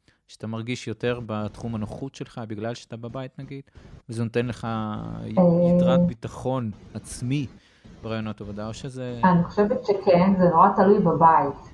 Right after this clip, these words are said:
Speaker 2: בטור התל אביבית שיש פרויקטי בנייה פה ויש לי רעש, אז אני חושבת שלפעמים זה יכול להלחיץ, שבדיוק כשאתה מדבר, איזשהו קונגו פה, שפה מנפץ לך פה את הבניין ליד, והיית מעדיף להיות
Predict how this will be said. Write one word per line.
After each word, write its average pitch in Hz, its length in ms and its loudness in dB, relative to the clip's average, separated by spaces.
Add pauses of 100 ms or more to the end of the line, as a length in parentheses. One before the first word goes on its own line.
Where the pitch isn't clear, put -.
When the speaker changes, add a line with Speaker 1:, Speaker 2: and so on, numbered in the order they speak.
(140)
Speaker 2:
בטור 196 360 0
התל 160 240 0
אביבית 202 460 4
שיש 180 160 0
פרויקטי 175 560 2
בנייה 175 300 4 (160)
פה 170 140 2
ויש 175 200 2
לי 180 100 2
רעש, 190 600 4 (420)
אז 170 140 0
אני 165 120 4
חושבת 196 280 0
שלפעמים 180 260 2
זה 190 100 4
יכול 180 180 2
להלחיץ, 180 380 4
שבדיוק 202 260 4
כשאתה - 160 -2
מדבר, 180 340 6
איזשהו 202 300 4
קונגו 220 480 6
פה, 185 200 6
שפה 180 320 4
מנפץ 196 340 2
לך 214 100 6 (100)
פה 202 120 0
את - 40 -4
הבניין 185 480 6
ליד, 160 480 6 (360)
והיית 185 180 6
מעדיף 196 400 6
להיות 208 160 10